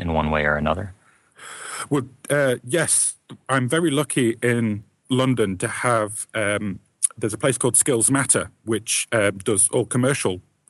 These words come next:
Speaker 2: uh, development training for all the open source stuff, but it also does, um, an awful lot of the freebie hosting of all the late night lugs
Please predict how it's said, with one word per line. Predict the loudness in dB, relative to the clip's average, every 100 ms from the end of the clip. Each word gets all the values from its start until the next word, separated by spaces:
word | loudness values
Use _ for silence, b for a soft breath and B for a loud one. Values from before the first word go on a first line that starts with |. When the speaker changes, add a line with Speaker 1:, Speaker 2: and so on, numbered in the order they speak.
| -2
Speaker 2:
uh, | 2 2 0 -10 _ _ _
development | 0 4 2 2 -2 -2 -2
training | 0 2 2 -2 B B B B -10
for | -4 -2 0 0 -2 -2
all | 0
the | 2 0
open | 0 -2
source | 0 0 0
stuff, | 0 -2 -4
but | -4
it | -2
also | 0 2 2 0
does, | 0 0 2 0 -4 _ -4
um, | -2 -2 -2
an | -2
awful | -2 0
lot | -2 0
of |
the | -2
freebie | -2 0 0 2 0
hosting | 2 0 0 -2 -2 -4 B -4
of | 0
all | 0
the | 0 0
late | 0 0 -2
night | -2 -2 -2
lugs | -2 0 -2 0 0